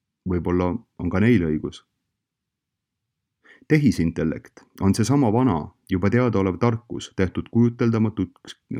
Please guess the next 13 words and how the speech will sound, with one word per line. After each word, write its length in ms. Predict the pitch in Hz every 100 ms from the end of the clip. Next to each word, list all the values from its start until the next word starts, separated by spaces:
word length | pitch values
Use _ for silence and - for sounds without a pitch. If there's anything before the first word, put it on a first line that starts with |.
| -
kujuteldamatult 840 | 131 127 101 98 98 90 - -
kiireks 460 | - 120 110 101 - - 87
ja 220 | 98 113 113
kontrollimatuks. 1040 | - 98 95 85 78 - - - - - - _ _ _ _ _ _ _ _ _ _ _ _ - - - -
Tehisintellekt 880 | 131 139 90 80 71 71 - - -
tugineb 380 | 98 104 101 -
kõigele, 480 | 127 113 80 57 50 _ _ _ _
mida 220 | - 92 92
meie 180 | 90 98
liik 340 | 123 104 -
on 160 | - 85
seni 240 | 101 95 95
õppinud 420 | 127 - 87 80